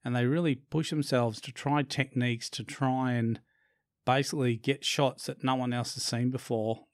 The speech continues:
by using the meager amount of light that's there. And like I said, it's, sometimes it's a combination of a few different things,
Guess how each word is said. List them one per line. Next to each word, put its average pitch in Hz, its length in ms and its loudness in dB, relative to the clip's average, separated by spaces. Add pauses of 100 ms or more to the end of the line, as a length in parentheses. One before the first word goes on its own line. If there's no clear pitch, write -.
(140)
by 120 180 -4
using 120 640 0 (560)
the 156 380 -8
meager 143 340 4
amount 123 240 2
of 110 60 -4
light 117 340 0
that's - 220 -10
there. 113 300 -4
And 110 200 -4
like 113 160 -6
I - 40 -16
said, 117 280 -4
it's, - 160 -10
sometimes 127 540 -2
it's 117 240 -12
a - 120 -14
combination 117 580 0
of 110 80 -2
a 101 60 -6
few 143 180 0
different 147 360 -2
things, 143 400 2